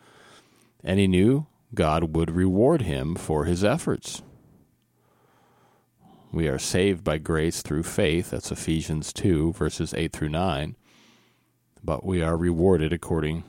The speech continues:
to our works. He knew that he had a reward waiting for him, a crown of righteousness, because he had fought that good fight.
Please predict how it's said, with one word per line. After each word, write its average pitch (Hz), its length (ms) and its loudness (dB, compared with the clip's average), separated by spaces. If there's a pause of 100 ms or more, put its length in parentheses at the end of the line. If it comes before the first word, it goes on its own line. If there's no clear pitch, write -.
(140)
to 95 140 0
our 78 160 0
works. 85 460 0
He 90 140 0
knew 92 400 4
that 80 300 0 (460)
he 87 160 -4
had 95 180 4
a 95 40 4
reward 92 480 6
waiting 65 320 -4
for 65 140 -6
him, - 220 -8 (480)
a - 140 -8
crown 95 480 2
of 98 120 -2
righteousness, - 840 -2 (960)
because 95 420 2
he 101 120 0
had 87 520 0 (180)
fought - 440 2
that 82 220 0
good 87 180 0
fight. 139 380 -2